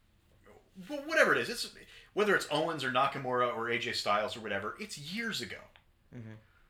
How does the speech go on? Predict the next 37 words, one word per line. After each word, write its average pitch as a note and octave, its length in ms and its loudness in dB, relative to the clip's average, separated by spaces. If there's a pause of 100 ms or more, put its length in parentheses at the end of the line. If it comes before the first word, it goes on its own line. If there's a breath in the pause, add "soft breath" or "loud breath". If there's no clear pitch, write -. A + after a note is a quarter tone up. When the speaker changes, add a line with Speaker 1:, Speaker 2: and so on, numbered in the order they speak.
(200 soft breath)
Speaker 1:
Nobody G3+ 320 -2
has F3+ 160 -4
felt F#3 240 0
like D3 140 -2
a G#2+ 200 -6
big C3 220 -4
deal A#2 280 -2
coming A2+ 340 -10
into G2+ 280 -10
that F#2+ 220 -6
company F2+ 420 -12 (180)
for G#2 480 -6 (880)
many F#2+ 420 -8 (140)
years. - 380 -16 (2000)
Speaker 2:
Yeah. A#2 100 -16 (220)
Speaker 1:
Um, G#2+ 420 0 (300)
and B2+ 160 2
the - 40 -10
people E3+ 320 -8
that C3 160 -10
they A#2 120 0
do B2+ 280 -8
bring A#2+ 320 -2
in, F#2+ 380 -8 (640)
even D3 320 -10
if - 420 -6 (240)
they G#2+ 160 0
reach A2+ 280 -6
a A2 60 -6
certain - 320 -4
height, A2 300 -6
it F#2 120 -14
takes G#2+ 280 -8
a G#2 60 -8
while G2+ 480 -2
and F2+ 100 -10
it's - 240 -12